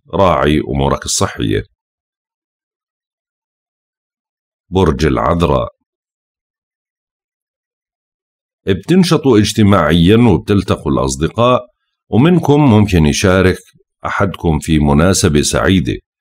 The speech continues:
وبتنجحوا أو في بعض الأمور، ولكن بدكم تتجنبوا انتقاد أي شخص. بتحتاج بالفترة هاي لحشد التأييد. باستطاعتك كسب تعاطف الآخرين والتميز في علاقاتك.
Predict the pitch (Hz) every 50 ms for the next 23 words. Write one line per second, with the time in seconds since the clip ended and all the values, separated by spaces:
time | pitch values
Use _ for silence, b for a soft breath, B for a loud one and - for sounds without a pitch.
0 | _ _ _ _ _ _ 80 80 82 67 - _ _ - 107 107 95 85 92 82
1 | - - 82 90 95 - - - 55 50 50 50 50 50 50 - - _ - 85
2 | 82 80 71 90 85 82 73 78 64 50 - 57 58 76 110 127 139 131 117 95
3 | 92 107 104 95 - 107 92 85 90 - - 92 - - 101 85 78 90 113 113
4 | 113 117 113 107 101 110 113 107 - - 87 87 80 90 82 - - 82 82 80
5 | 76 69 69 71 - - _ _ _ - 117 147 160 170 160 156 - - - -
6 | - - - - - - _ _ _ _ _ _ _ _ _ _ - 101 98 -
7 | - 123 - - - - 147 131 127 123 110 - - - _ 90 82 78 69 -
8 | 87 82 - 82 69 62 64 76 82 87 92 90 71 60 - - - 95 85 78
9 | 69 69 - - - 55 52 - 82 107 127 139 120 98 - _ _ _ _ _
10 | _ _ - 127 127 - - 131 120 - 123 113 110 107 107 120 107 - - -
11 | 135 120 - - 117 98 85 - - 90 73 73 85 104 113 107 - 87 - -
12 | 65 60 50 52 62 - - - 76 80 110 117 117 113 110 78 - 95 117 107
13 | - - 104 98 107 120 123 120 104 82 67 60 55 - - - 92 73 73 78
14 | 76 73 76 73 - 92 87 87 85 - 113 113